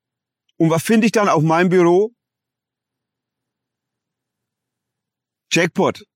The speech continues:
Es hat geklappt. Irgendwie durch Gottes Fügung haben wir unsere Karten bekommen, dass wir rüber dürfen nach Bethlehem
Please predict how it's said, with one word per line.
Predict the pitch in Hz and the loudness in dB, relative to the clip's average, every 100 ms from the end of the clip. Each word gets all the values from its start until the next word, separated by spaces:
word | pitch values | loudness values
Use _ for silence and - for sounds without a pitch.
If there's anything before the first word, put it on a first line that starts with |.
| _ _ _ _ _ _ _ | _ _ _ _ _ _ _
Es | 123 | -4
hat | 151 165 | -4 -2
geklappt. | 185 143 151 147 - _ _ _ _ _ _ _ _ _ | -2 -2 -2 -4 -8 _ _ _ _ _ _ _ _ _
Irgendwie | 214 233 220 185 190 214 | 0 2 2 2 2 2
durch | 180 160 | 0 0
Gottes | 180 185 - | 0 -2 -2
Fügung | - 220 180 180 233 - _ _ _ _ _ _ - | -2 -2 0 0 0 -6 _ _ _ _ _ _ -6
haben | 131 165 | -4 0
wir | 196 | 0
unsere | 180 156 151 | 0 -2 -2
Karten | 139 170 202 | -2 -2 -2
bekommen, | 185 190 185 202 196 _ _ | -2 -2 -2 -4 -8 _ _
dass | - 127 | -8 -4
wir | 139 | -2
rüber | 165 190 185 | 0 0 0
dürfen | 185 190 | 0 0
nach | 151 | -2
Bethlehem | 120 165 190 190 180 185 | -2 -2 0 0 0 -2